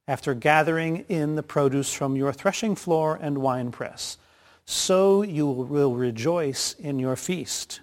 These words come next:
you, your son and daughter, slave and maid, Levite and outsider, orphan and widow within your gates. Seven days you will feast to Adonai your God in the place he chooses,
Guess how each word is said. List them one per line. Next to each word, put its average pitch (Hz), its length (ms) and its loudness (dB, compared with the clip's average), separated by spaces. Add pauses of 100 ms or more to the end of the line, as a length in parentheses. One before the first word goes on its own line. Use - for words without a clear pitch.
you, 131 680 -4
your 123 160 -2
son 139 360 -2
and 143 120 0
daughter, 147 460 -2 (240)
slave 135 580 0
and 143 140 -2
maid, 175 400 -6 (340)
Levite 160 600 0 (300)
and 143 180 0
outsider, 120 720 -2 (480)
orphan 156 560 4 (260)
and 160 240 0
widow 107 580 -2
within 135 300 -2
your 117 140 -6
gates. - 560 -10 (360)
Seven 143 360 0
days 165 280 6
you 165 80 2
will 165 120 4
feast - 460 -2
to 175 140 -6
Adonai 143 380 0
your 143 140 0
God 120 400 0
in 123 80 -6
the 120 80 -4
place 135 340 0
he 151 100 -4
chooses, 107 600 -4